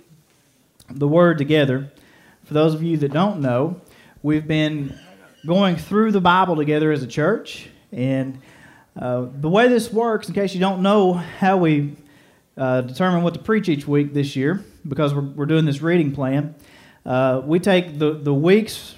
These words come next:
reading that you have as a church, those five days, and we say, "Okay, which one of these passages should we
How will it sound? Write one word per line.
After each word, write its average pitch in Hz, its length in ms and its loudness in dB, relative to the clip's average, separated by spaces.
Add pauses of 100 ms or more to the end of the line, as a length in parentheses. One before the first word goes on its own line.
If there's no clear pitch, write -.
reading 185 460 4
that 156 140 0
you 240 120 0
have 165 320 2
as 151 100 0
a 139 60 -4
church, 160 640 -4 (340)
those 156 260 2
five 180 600 0 (200)
days, 165 640 4
and 147 140 -4
we 170 100 0
say, 165 280 2
"Okay, 170 360 2
which 185 520 -6 (420)
one 185 180 0
of 185 60 2
these 180 180 6
passages 175 640 -2
should 151 200 -6
we 147 100 0